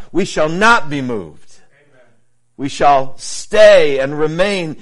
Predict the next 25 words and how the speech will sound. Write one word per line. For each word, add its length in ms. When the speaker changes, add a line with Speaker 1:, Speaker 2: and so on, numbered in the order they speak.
Speaker 1:
in 140
the 80
strength 720
of 200
the 100
Lord 480
because 400
He 220
is 240
our 380
shelter. 880
He 260
is 200
our 400
refuge. 1200
He 220
is 200
our 220
strength, 960
dear 180
church. 600
And 180
He 240
is 200
our 420